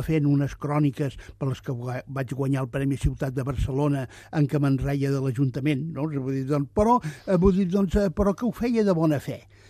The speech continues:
I, a més, jo li vaig explicar, dic, «No, si jo a l'Ajuntament crec que el senyor Porcioles és la persona més intel·ligent que hi ha entre tots els que són regidors.» Vull dir, doncs, sí,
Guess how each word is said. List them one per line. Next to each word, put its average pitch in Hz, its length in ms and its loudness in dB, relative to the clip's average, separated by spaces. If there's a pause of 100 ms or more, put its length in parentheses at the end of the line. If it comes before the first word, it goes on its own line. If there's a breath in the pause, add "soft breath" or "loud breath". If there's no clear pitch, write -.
(120 soft breath)
I, 180 160 2
a 190 80 2
més, 190 240 2
jo 208 160 4
li 208 80 2
vaig 175 240 0
explicar, 143 400 -4
dic, 147 160 -2
«No, 196 160 0
si 165 160 -4
jo 160 160 2
a 196 80 2
l'Ajuntament 170 640 0 (320 loud breath)
crec 185 380 2
que 190 100 4 (160)
el 156 80 2
senyor 160 320 2
Porcioles 170 560 0 (240 loud breath)
és 196 320 2 (160)
la 170 240 2
persona 180 400 0
més 175 240 2
intel·ligent 165 680 2
que - 140 -4
hi 147 160 2
ha 143 140 -6 (260 loud breath)
entre 175 400 4
tots 180 400 0
els - 80 -6
que - 160 -4
són 151 240 0
regidors.» 135 640 -4 (280 soft breath)
Vull 156 320 -2
dir, 160 220 0
doncs, 151 260 -4
sí, 147 140 -10